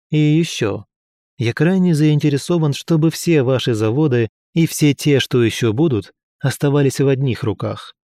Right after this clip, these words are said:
Я долго беседовал с вашими сыновьями. Так уж получилось, что только Никита Акинфеевич желает продолжить ваше дело. Ни Прокофий, ни Григорий связывать свою жизнь с заводами не намерены.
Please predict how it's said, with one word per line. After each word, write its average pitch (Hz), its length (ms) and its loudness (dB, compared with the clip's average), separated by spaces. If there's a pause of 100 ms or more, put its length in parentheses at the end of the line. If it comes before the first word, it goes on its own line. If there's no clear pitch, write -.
(200)
Я 151 240 2
долго 185 320 2
беседовал 160 540 2
с - 80 -10
вашими 110 340 0
сыновьями. 110 720 -2 (440)
Так 180 160 -2
уж 185 120 -2
получилось, 170 560 2
что - 200 -2
только 156 340 0
Никита 147 520 0
Акинфеевич 107 920 -2
желает 123 500 0
продолжить 123 580 -2
ваше 107 300 -2
дело. 101 400 -4 (480)
Ни 208 160 2
Прокофий, 147 640 2
ни 131 140 2
Григорий 131 560 2 (280)
связывать 175 460 0
свою 151 280 2
жизнь 147 280 2
с - 20 -4
заводами 127 640 0
не 131 160 2
намерены. 104 600 -2